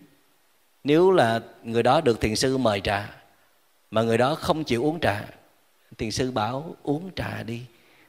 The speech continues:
Hỏi cái gì thiền sư cũng nói: "Uống trà đi." Nói: "Thưa thầy, chồng con nhậu nhẹt, say sưa, bạo lực như vậy đó, bây giờ con làm sao để thay đổi ảnh?" "Uống trà đi." "Dạ, thưa thầy, con của con nó ngỗ nghịch, nó chơi game suốt,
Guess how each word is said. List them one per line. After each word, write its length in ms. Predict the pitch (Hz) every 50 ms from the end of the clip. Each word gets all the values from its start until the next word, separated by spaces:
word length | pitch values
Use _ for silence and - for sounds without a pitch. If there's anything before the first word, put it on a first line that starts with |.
| _ _
Hỏi 500 | - - 123 131 147 160 175 202 208 208
cái 120 | 214 208 208
gì 220 | 170 143 123 120
thiền 200 | - 131 113 110
sư 180 | - 147 147 151 -
cũng 180 | 131 127 143
nói: 420 | 147 147 156 165 175 170 170 165 - -
"Uống 320 | 156 156 165 196 208 196 175
trà 260 | 131 110 104 104 104
đi." 220 | 113 127 127 117 117 - - _ _ _ _ _ - - - -
Nói: 80 | - 151
"Thưa 160 | 147 147 135
thầy, 380 | - 127 120 107 104 101 101 95 -
chồng 280 | 123 104 101 104 104
con 540 | 95 127 127 131 127 127 123 127 120 120 120 117 - - - - -
nhậu 360 | 107 104 101 104 104 110 120
nhẹt, 300 | 123 113 107 101 107 104 - -
say 360 | - 143 143 143 139 139 139
sưa, 520 | 135 - 143 131 135 135 127 127 127 95 -
bạo 240 | - 104 101 113 127
lực 160 | 123 120 - -
như 140 | 135 131 127
vậy 240 | 113 107 101 104 117
đó, 220 | 123 123 135 135 - - -
bây 160 | 143 123 113
giờ 400 | 113 123 117 95 92 92 90 90 85 -
con 200 | - 139 131 131
làm 180 | 123 113 104 98
sao 180 | - 127 123
để 160 | 117 117 120 123
thay 200 | 120 139 131 123
đổi 180 | 104 110 120
ảnh?" 280 | 107 104 107 123 147 160 - - - - - - _ _ _ -
"Uống 360 | 113 123 135 156 175 180 170
trà 300 | 143 123 104 101 98 95
đi." 260 | 95 104 110 120 120 135 170 - _ _ _ _ _ _ _ _ _ _ _ _ _ _ _ _ _ _ _ _ _ _ _ _ _ _ -
"Dạ, 100 | - 113
thưa 180 | 113 139 139 131
thầy, 200 | 131 123 110 107
con 320 | - 139 139 139 143 143
của 120 | 139 147 143
con 320 | 143 139 135 135 135 139
nó 100 | 147 151
ngỗ 280 | 151 127 113 117 127 147
nghịch, 300 | 156 131 117 - - -
nó 100 | - 143
chơi 260 | 143 - 151 135 139 135
game 360 | 135 147 147 151 151 156 156
suốt, 260 | 143 180 185 214 -